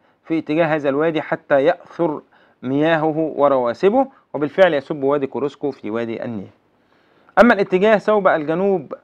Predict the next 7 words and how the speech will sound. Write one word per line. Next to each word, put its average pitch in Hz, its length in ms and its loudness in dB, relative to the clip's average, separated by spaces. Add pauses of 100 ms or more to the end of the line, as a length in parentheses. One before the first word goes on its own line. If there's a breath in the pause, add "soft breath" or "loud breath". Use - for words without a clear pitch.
الغربي 147 400 0
في 139 80 -8
منطقة 147 380 -4
نجع 151 240 -2
حمادي 180 500 -2
فيقال 180 500 -2
وجود 147 280 -4